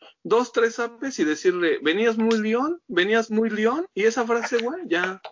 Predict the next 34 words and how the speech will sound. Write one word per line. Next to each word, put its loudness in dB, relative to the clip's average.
le 2
va 4
a -4
quedar 2
marcada 2
de 2
por 0
vida, 0
güey. -2
Así -2
cuando 0
tenga 2
un 0
sobrinito 0
y 2
le 2
arroja -4
así -8
como, -6
"Ay, -4
mira, -2
tío, 2
así -2
arrojan -4
los -2
leones, 0
ruar", 0
y 2
ese -2
güey 6
todo 4
traumado, 2
güey, -2
¿no? -6